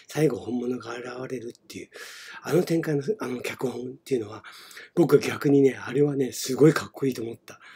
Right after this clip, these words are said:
最高にかっこいい、えー、あの、ルパン三世のエンディングの最終回だった、だったと思ってます。はい。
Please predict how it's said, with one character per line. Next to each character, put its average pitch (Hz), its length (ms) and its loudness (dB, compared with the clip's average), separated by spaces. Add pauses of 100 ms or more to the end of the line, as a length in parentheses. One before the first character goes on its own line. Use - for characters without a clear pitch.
(500)
最 - 280 4
高 175 140 6
に 165 80 8
か 139 120 -2
っ 123 80 -10
こ 156 100 0
い 147 60 6
い、 131 220 0 (280)
え - 160 -2
ー、 113 40 -8
あ - 20 -8
の、 110 380 -12 (260)
ル 147 140 -4
パ 131 100 -4
ン 127 60 -2
三 123 120 -6
世 113 120 -12
の 107 80 -8
エ 117 80 -4
ン 123 100 0
デ 120 60 -10
ィ 120 80 -8
ン - 20 -12
グ 120 100 -6
の 123 140 -4 (320)
最 131 220 0
終 139 160 6
回 113 120 -8
だ 107 80 -14
っ 104 40 -20 (400)
た、 113 80 -10
だ 104 40 -10
っ - 140 -20
た 107 100 -12
と 117 140 -6
思 123 260 -4
っ 110 40 -10
て - 160 -12
ま 101 120 -16
す。 - 140 -20 (240)
は - 200 -10
い。 - 80 -18